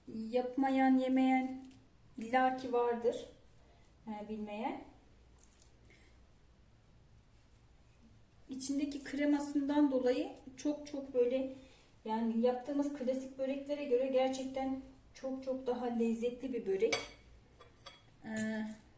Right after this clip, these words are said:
soda desen o puf puf kabarmasını sağlıyor. Böyle puf puf bir görüntüye sahip oluyor. Yerken gerçekten keyif alacağınız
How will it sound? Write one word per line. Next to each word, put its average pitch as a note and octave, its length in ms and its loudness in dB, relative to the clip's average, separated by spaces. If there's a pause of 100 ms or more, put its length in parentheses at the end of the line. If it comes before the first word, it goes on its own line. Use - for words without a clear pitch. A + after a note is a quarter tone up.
(800)
soda C4+ 460 4
desen C#4 520 2 (200)
o B3 360 10 (160)
puf C#4 220 -8
puf C#4 220 -10
kabarmasını C4 680 4
sağlıyor. G#3+ 520 -4
Böyle G#3+ 200 -8
puf - 360 -10
puf B3 180 -10
bir A3+ 120 -6
görüntüye A3+ 480 0
sahip G3+ 480 -2
oluyor. G3 380 0 (3000)
Yerken B3+ 680 0 (920)
gerçekten A#3+ 560 -6
keyif A3+ 320 -6
alacağınız A3 560 -6